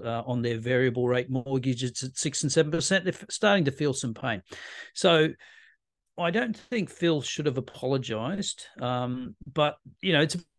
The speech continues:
bit of a conundrum because in this country, we don't have much in the way of financial literacy. Now, what Phil should have come out and said is that,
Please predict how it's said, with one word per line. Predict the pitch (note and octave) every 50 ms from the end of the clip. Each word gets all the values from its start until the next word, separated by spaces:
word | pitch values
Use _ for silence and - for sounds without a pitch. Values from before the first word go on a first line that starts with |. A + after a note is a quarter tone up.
| _ _ _ _ _ -
bit | B3 C4 B3
of | A#3+ G3+
a | F#3
conundrum | - F3+ F3 F3 E3+ D3 C#3
because | C3 C3 - C#3+ C#3+ C#3 C3+ - - - - - - - - -
in | D#3
this | D3+ E3+ - -
country, | - F#3 D#3+ - - D#3 D3 C#3+
we | B2+ B2 C3 C3+ C3 A#2+
don't | - D3 C#3 C#3 -
have | - - C3+ C3 A#2
much | B2 B2+ B2+ - - -
in | A2+
the | A#2
way | A#2 A#2+ A#2 A2+
of | A2
financial | - - A#2+ A2+ A#2 A#2 A2 - - G2
literacy. | G#2 B2+ B2 - - D3 - - A3 A#3+ A#3 A3+ - A3 _ _ _ - - - - - - _ -
Now, | C3+ C#3
what | E3+ G3 - -
Phil | - - - F#3 E3 C3+
should | - - - D#3+ E3+
have | G3 C3+ -
come | - D#3+ C#3+ C3+
out | C3 A#2+ -
and | A2+ A2
said | - - B2+ B2 A#2+ B2+
is | B2 A2+ - - -
that, | C3 A#2+ A2+